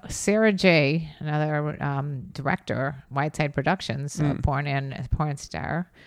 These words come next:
Speaker 1: or adult entertainer, said one of the things that she really didn't like about the industry,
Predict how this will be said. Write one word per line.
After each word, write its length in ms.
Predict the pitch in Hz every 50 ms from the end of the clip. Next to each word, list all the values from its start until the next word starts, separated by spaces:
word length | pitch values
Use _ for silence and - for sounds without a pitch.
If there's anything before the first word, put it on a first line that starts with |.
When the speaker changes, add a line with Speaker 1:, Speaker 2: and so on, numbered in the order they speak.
| - - - - - _ _ -
Speaker 1:
or 140 | 139 135 139
adult 440 | 127 131 131 127 147 147 - - - - _ _ _ _ -
entertainer, 720 | 147 139 - 147 - 143 143 131 123 127 147 175 175 - _ _ - - - _
said 500 | _ - - - - 190 180 180 175 170 165
one 220 | 160 156 175 180 208
of 40 |
the 80 | 220 233
things 240 | 220 - 214 202 202
that 100 | 196 170
she 120 | - - 175
really 360 | 156 147 151 165 170 175 170
didn't 240 | 156 - 147 143 135
like 180 | - 135 -
about 180 | 147 143 139 -
the 60 | -
industry, 380 | 139 143 147 - - 151 143